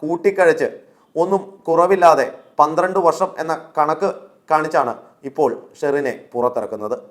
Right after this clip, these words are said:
പന്ത്രണ്ടല്ല, അതിലധികം വർഷങ്ങളായി അകത്ത് കിടന്ന് വേദന അനുഭവിക്കുന്ന ഷെറിനെ പോലെ ഇത്രയേറെ ക്രൂരതയില്ലാത്ത പല സ്ത്രീകളും ഇന്ന് ഒരു മോചനത്തിനായി കാത്തു നിൽക്കുമ്പോഴാണ്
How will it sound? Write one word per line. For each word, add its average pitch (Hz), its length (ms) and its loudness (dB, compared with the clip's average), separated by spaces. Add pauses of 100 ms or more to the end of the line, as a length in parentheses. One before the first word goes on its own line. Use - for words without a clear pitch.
(380)
പന്ത്രണ്ടല്ല, 165 500 4 (480)
അതിലധികം 175 520 2
വർഷങ്ങളായി 165 520 2 (540)
അകത്ത് 175 320 2
കിടന്ന് 170 300 2 (360)
വേദന 160 300 0 (100)
അനുഭവിക്കുന്ന 151 460 -2 (380)
ഷെറിനെ 165 380 0
പോലെ 170 200 4 (320)
ഇത്രയേറെ 170 460 0 (300)
ക്രൂരതയില്ലാത്ത 170 840 2 (300)
പല 147 120 4 (140)
സ്ത്രീകളും 156 460 0 (420)
ഇന്ന് 151 160 0 (420)
ഒരു 151 140 -2 (240)
മോചനത്തിനായി 151 680 -2 (180)
കാത്തു 139 320 0
നിൽക്കുമ്പോഴാണ് 135 560 -2